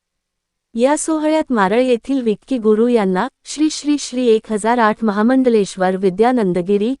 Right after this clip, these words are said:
ही प्रतिष्ठित पदवी बहाल करण्यात आली. त्यांच्या धार्मिक, सामाजिक आणि शैक्षणिक क्षेत्रातील योगदानाची दखल घेत त्यांना हा बहुमान देण्यात आला.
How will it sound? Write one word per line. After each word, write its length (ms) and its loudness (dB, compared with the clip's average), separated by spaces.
ही 60 -2
प्रतिष्ठित 600 -4
पदवी 340 -2
बहाल 420 0
करण्यात 380 -4
आली. 320 -4
त्यांच्या 380 0
धार्मिक, 440 0
सामाजिक 680 -2
आणि 160 0
शैक्षणिक 680 -4
क्षेत्रातील 640 -4
योगदानाची 720 0
दखल 460 -2
घेत 100 4
त्यांना 240 -2
हा 240 -2
बहुमान 480 0
देण्यात 400 -2
आला. 320 -4